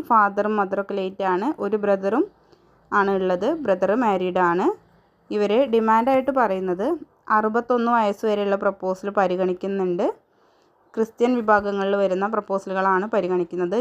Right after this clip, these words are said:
ജില്ല പ്രശ്നമല്ല. All കേരള പ്രപ്പോസൽ പരിഗണിക്കുന്നും കൂടി അറിയിക്കുന്നുണ്ട്. മറ്റ് യാതൊരുവിധ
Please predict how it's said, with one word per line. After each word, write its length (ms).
ജില്ല 320
പ്രശ്നമല്ല. 640
All 220
കേരള 340
പ്രപ്പോസൽ 440
പരിഗണിക്കുന്നും 680
കൂടി 140
അറിയിക്കുന്നുണ്ട്. 580
മറ്റ് 280
യാതൊരുവിധ 460